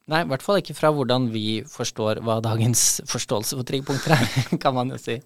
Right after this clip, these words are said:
Em, og i to tusen og fire så kom også en utvidelse av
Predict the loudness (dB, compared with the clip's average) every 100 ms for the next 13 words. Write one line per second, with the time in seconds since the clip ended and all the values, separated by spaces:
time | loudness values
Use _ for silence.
0 | -14 -8 -6 -6 -8 4 8 8 8 -2
1 | 4 6 6 4 0 2 4 2 0 -2
2 | -4 -6 -4 -2 -2 0 2 4 2 0
3 | -2 -8 -12 -12 -4 -2 -2 2 2 4
4 | 4 4 2